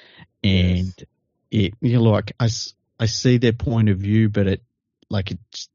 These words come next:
Speaker 1: uh, why would you change Hull F C? You know, it
Speaker 2: Stupid.
Speaker 1: yeah, silly. Um, but they tried, you know, and, and it didn't work out. But yeah, they,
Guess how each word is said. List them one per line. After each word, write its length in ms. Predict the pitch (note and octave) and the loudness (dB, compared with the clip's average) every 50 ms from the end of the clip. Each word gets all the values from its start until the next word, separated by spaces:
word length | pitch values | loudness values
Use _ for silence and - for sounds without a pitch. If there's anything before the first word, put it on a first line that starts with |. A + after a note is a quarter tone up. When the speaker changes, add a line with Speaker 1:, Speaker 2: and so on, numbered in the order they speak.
| - - | -6 -4
Speaker 1:
uh, 120 | G2+ A2 G#2 - - - - G#2+ G#2+ - | -4 -4 -4 -6 -12 -12 -12 -10 -6 -2
why 160 | A2+ A#2 A#2+ | 0 2 2
would 160 | A#2 A2 - | 2 0 -2
you 60 | - | -4
change 280 | - - A#2 G2+ F2+ F#2+ | -4 -2 0 0 0 0
Hull 180 | G#2 G2 F#2 E2+ | -2 -4 -4 -6
F 100 | E2 - | -6 -8
C? 380 | - - G2 A#2 B2+ B2+ - _ _ _ - | -4 -2 0 0 0 -2 -6 _ _ _ 0
You 100 | G#2+ G2 | 0 2
know, 140 | F#2+ G2+ A2 | 2 2 2
it 60 | - | 0
Speaker 2:
Stupid. 340 | A2 G#2+ G2 - G2 E2+ - _ _ - - - | 0 -4 -6 -10 -14 -20 -20 _ _ -18 -6 -2
Speaker 1:
yeah, 260 | B2 G#2 F2+ - - | 0 0 0 0 -4
silly. 400 | - - - - F#2+ G2+ A2 - - - _ - - - - - - - - - - | -8 -8 -6 -4 -2 -2 -2 -4 -6 -12 _ -20 -20 -20 -20 -20 -20 -20 -20 -8 -2
Um, 420 | - G2+ F#2+ F#2+ F#2 F#2 F#2 F#2 | 0 2 4 4 4 4 2 2
but 160 | - C3 A2+ - | 0 0 2 4
they 140 | C3+ C3 B2+ | 4 2 2
tried, 600 | - - - B2+ A2+ A2 A2 A#2+ C3 C#3+ C#3+ - _ _ _ _ _ | 2 0 2 2 4 4 4 2 2 0 -2 -6 _ _ _ _ _
you 140 | - A2+ A2 | -2 0 0
know, 300 | G#2+ G#2 G#2+ A#2+ C3+ D3+ - _ _ _ _ _ _ _ _ _ _ _ | 2 0 0 -2 -2 -6 -8 _ _ _ _ _ _ _ _ _ _ _
and, 280 | - G2+ F#2 F2 E2+ - - | -10 -8 -6 -6 -8 -8 -8
and 220 | G2+ F2+ F2 E2+ | -6 -6 -6 -6
it 80 | - - | -8 -8
didn't 200 | - F#2+ - - | -8 -8 -8 -6
work 220 | E2+ F2+ D#2 - A2 | -6 -8 -6 -4 -4
out. 160 | F#2+ F2 G2+ | -4 -4 -4
But 140 | - E2+ - | -6 -6 -4
yeah, 140 | F#2+ F#2+ F2+ | -4 -4 -4
they, 200 | E2+ F#2 F#2+ G2 | -2 -2 -4 -4